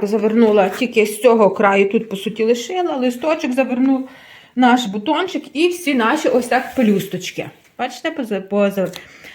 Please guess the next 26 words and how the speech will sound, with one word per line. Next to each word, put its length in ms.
теперка 680
машинкою, 1120
е, 460
е, 200
до 160
плівки 520
пупирки. 520
Я 100
зараз 220
буду 240
терти, 680
е, 220
доти, 420
доки 400
наша 340
вовна 420
вся 360
не 280
зваляється 680
і 100
гарно 400
не 200
щіпиться. 560
Все, 200
я 120
поїхала. 580